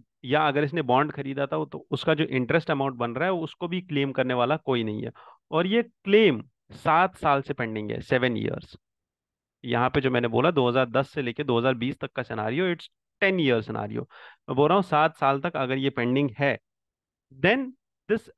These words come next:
amount, for example ये दो हज़ार अब दो लाख रुपए बन चुके हैं, ठीक है, तो ये दो लाख रुपए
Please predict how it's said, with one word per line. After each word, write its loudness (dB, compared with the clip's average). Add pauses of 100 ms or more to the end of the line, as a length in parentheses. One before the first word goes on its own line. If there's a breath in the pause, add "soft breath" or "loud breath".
amount, 2 (200)
for 4
example -4
ये -2
दो 2
हज़ार 0
अब -2
दो 2
लाख 4
रुपए -6
बन -4
चुके -12
हैं, -8 (2500)
ठीक -10
है, -12 (460)
तो 0
ये 4
दो 6
लाख 4
रुपए -2